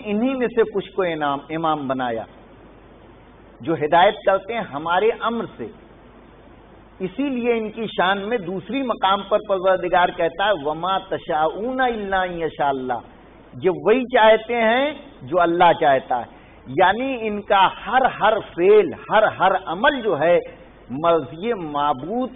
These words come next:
کے بغیر نہیں اٹھتا ہے، نہ زبان چلتی ہے، نہ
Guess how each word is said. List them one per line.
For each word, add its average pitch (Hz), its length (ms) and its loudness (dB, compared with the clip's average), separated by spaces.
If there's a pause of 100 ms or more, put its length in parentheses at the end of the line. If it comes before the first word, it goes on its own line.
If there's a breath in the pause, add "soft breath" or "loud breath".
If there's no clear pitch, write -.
(120)
کے 196 160 2 (200)
بغیر 151 460 0
نہیں 190 320 -6
اٹھتا 143 380 -8
ہے، 98 220 -12 (680)
نہ 160 140 0
زبان 165 540 2
چلتی 214 460 -2
ہے، 214 320 2 (1300)
نہ 208 360 2